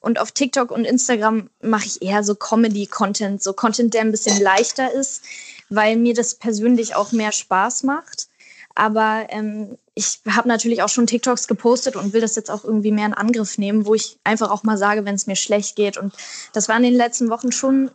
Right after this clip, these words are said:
ein bisschen intensiver, weil ich eben so viel im Studio war und Songs geschrieben hab. Und irgendwann ist man einfach leer geschrieben, vor allen Dingen jetzt in dieser Zeit, weil ja eben man keinen Input von außerhalb hat.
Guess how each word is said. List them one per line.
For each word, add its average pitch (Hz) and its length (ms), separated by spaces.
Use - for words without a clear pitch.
ein 240 80
bisschen 254 300
intensiver, 247 720
weil 226 100
ich - 180
eben 226 240
so 226 140
viel 247 400
im 233 260
Studio 294 580
war 269 320
und 226 120
Songs 254 340
geschrieben 262 480
hab. 254 160
Und 226 300
irgendwann 240 480
ist - 160
man 220 100
einfach 208 380
leer 214 320
geschrieben, 214 640
vor - 160
allen 214 80
Dingen 233 120
jetzt 240 220
in 214 80
dieser 196 260
Zeit, 196 460
weil 214 140
ja 226 140
eben 220 320
man 214 160
keinen 233 280
Input 247 340
von 196 180
außerhalb 190 540
hat. - 320